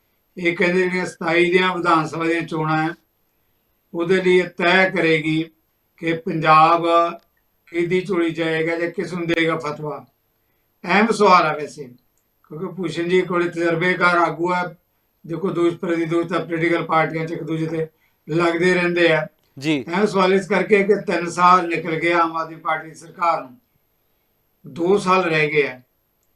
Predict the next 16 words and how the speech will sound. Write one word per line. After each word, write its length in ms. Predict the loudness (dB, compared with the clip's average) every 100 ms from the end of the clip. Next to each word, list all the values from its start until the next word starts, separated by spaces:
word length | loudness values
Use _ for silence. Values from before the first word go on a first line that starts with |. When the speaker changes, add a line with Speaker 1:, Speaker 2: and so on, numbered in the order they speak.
| _ _ _ _ -8
Speaker 1:
ਔਰ 180 | -6 2
ਜਿਹੜੀ 240 | 4 4
ਚੋਣ 300 | 4 0 0
ਹੋ 280 | 2 2 4
ਰਹੀ 100 | 4
ਹੈ 60 |
ਲੁਧਿਆਣਾ 340 | 4 0 0 0
ਪੱਛਮੀ, 640 | -2 -4 -4 -4 -4 -6 -16 _ _ _ _ _ _ _ _ -10
ਦੇਖੋ, 320 | -6 0 0
ਸ਼ਹਿਰੀ 380 | 0 0 4 4
ਇਲਾਕਾ 420 | 6 2 2 0
ਹੈ, 240 | 0 -4 -12 _ _ _ _ _ _ _ _
ਕਈਆਂ 300 | -4 -2 0
ਗੱਲਾਂ 300 | 0 0 0
ਨਾਲ 220 | 2 2
ਬੜੀ 300 | 2 2 4